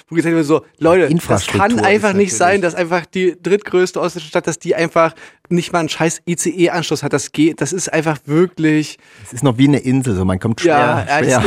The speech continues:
Speaker 2: auf die
Speaker 1: ist wirklich beschissen. Ja, und dann blieb ich natürlich in Köln und hab mich dann mit der,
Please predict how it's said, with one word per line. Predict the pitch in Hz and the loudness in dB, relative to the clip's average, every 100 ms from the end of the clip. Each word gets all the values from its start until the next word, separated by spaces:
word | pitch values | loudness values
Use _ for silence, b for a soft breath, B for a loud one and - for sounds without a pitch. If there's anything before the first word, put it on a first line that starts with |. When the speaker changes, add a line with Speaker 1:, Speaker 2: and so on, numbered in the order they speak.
| - | 0
Speaker 2:
auf | 220 220 | -2 0
die | |
Speaker 1:
ist | - - | 0 0
wirklich | 180 175 - 131 | 0 -2 -8 -14
beschissen. | 131 151 123 127 B B B B - | -12 -10 -10 -12 B B B B -4
Ja, | 160 | -2
und | 170 | 2
dann | 160 - | 0 -2
blieb | - 147 233 | -6 2 2
ich | 240 220 | 2 0
natürlich | 208 208 208 | 0 -2 -4
in | 190 | -4
Köln | 180 190 214 | 2 2 2
und | 170 | 0
hab | 180 - | -2 -4
mich | 170 | -4
dann | 160 160 | -2 -2
mit | 160 160 | -4 0
der, | 151 147 147 | 0 0 -2